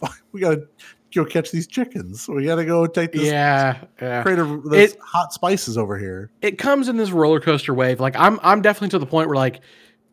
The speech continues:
Speaker 2: it, I would say I would commit here on the show, ninetieth episode of the D T S podcast. If you wanna put some effort into researching, like, what we need to do, do what we do, do, you know, whether it's a,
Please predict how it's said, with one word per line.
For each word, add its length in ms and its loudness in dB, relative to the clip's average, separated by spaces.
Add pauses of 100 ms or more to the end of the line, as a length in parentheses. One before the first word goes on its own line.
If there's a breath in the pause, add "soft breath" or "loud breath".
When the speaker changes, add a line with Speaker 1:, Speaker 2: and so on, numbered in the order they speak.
(140)
Speaker 2:
it, 280 -4
I 140 10
would 200 6
say 480 2
I 120 0
would 140 -2
commit 300 -4
here 260 2
on 160 0
the 80 -2
show, 480 -2
ninetieth 380 0
episode 380 -2
of 60 -4
the 60 -8
D 80 -4
T 140 -4
S 120 -2
podcast. 640 -4 (320 loud breath)
If 180 -6
you 120 -6
wanna 200 -2
put 280 -2
some 160 -6
effort 420 0
into 240 -2
researching, 640 -2
like, 200 -4
what 420 -2
we 160 -2
need 260 -2
to 80 0
do, 540 0 (360)
do 360 8 (920)
what 120 -8
we 80 -2
do, 180 -2
do, 260 -2 (120)
you 100 -8
know, 220 -2 (840 soft breath)
whether 340 -2
it's 140 -6
a, 100 -4